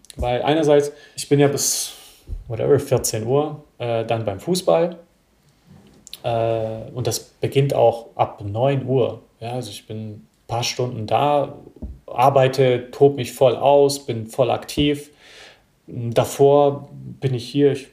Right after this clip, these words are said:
wach ein bisschen früher auf, kann dann hier schon mal die ersten Arbeiten machen. Danach komme ich wieder und, äh, fahre dann fort mit der Arbeit. Und bei der Arbeit muss ich ja langsam denken, abarbeiten, muss ich Gespräche führen, eigentlich weniger. Wir,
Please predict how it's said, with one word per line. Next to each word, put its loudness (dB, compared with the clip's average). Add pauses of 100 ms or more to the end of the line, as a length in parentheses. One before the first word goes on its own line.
(160)
wach -8
ein -20
bisschen -8
früher -4
auf, 2
kann -8
dann -4
hier -6
schon -10
mal -4
die -10
ersten -6
Arbeiten -2 (360)
machen. -4
Danach 0
komme -4
ich -14
wieder 2
und, -12
äh, -10
fahre -4
dann -6
fort -2
mit -6
der -2
Arbeit. -2
Und -6
bei 4
der 2
Arbeit 2
muss -6
ich -10
ja -2 (800)
langsam 2
denken, -6 (240)
abarbeiten, 0
muss -12
ich -16 (140)
Gespräche -2
führen, -4
eigentlich -8
weniger. 0
Wir, -8